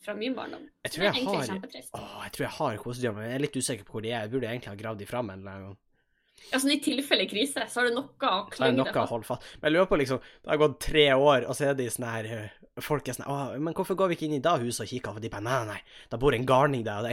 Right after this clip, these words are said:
Speaker 2: eneste som holder han gående i hverdagen er kosedyra hans, vi raner faen ikke han.»
Speaker 1: Ja, altså, du er blitt han fyren.
Speaker 2: Ja, jeg er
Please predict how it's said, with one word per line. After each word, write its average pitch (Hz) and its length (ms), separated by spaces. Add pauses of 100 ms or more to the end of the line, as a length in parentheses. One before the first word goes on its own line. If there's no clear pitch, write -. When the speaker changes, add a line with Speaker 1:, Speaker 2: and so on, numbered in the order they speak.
Speaker 2:
eneste 127 240
som 110 100
holder 120 140
han 113 100
gående 127 220
i 110 160
hverdagen 117 360
er 107 60
kosedyra 127 680
hans, 107 280
vi 127 100
raner 147 400
faen 127 460
ikke 104 240
han.» 107 180 (580)
Speaker 1:
Ja, 269 180
altså, 294 220
du 285 100
er 269 80
blitt 262 260 (140)
han 285 300
fyren. - 200
Speaker 2:
Ja, 143 160
jeg 139 60
er 139 40